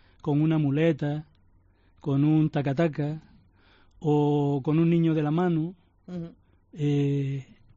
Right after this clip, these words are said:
Speaker 1: y no les dejan participar. ¿Por qué ahora se ha puesto todo lo,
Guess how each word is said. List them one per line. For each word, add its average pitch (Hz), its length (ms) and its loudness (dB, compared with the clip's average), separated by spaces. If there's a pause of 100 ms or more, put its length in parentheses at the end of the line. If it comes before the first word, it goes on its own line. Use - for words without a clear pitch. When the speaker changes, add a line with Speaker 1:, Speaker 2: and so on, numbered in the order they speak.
Speaker 1:
y 160 140 2
no 185 120 6
les 185 140 4
dejan 160 260 0
participar. 151 640 -8 (1300)
¿Por 165 200 4
qué 196 160 6
ahora 202 260 6
se 185 120 0
ha 170 40 4
puesto 180 380 2
todo 180 440 2
lo, 151 720 0